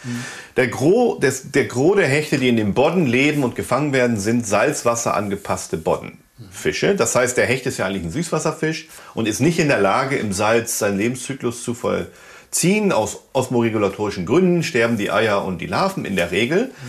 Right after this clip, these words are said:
Speaker 2: Aber es gibt eben diesen rügenschen Hecht, der es geschafft hat, über eine Evolution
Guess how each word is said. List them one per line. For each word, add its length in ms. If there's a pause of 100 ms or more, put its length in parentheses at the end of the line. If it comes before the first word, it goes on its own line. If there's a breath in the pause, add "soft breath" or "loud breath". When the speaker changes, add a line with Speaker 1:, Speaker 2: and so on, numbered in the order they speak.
(160 loud breath)
Speaker 2:
Aber 220
es 160
gibt 340
eben 360
diesen 460 (320 loud breath)
rügenschen 560
Hecht, 460
der 220
es 160
geschafft 440
hat, 220
über 240
eine 220
Evolution 760